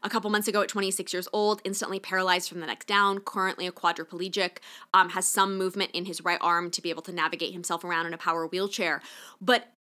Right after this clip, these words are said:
is, if we change the gender there to make it feel a little more resonant, if that was your sister or your sister-in-law, would she feel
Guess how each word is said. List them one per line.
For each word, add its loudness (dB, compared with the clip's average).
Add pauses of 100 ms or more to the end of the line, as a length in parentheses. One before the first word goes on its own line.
(160)
is, -2
if 0
we 2
change 4
the 0
gender 4
there 2
to 0
make 0
it -2
feel 4
a 4
little 2
more -2
resonant, -2
if -2
that 6
was 4 (260)
your 2
sister 2
or 2
your 0
sister-in-law, 2 (840)
would 4
she 6
feel 2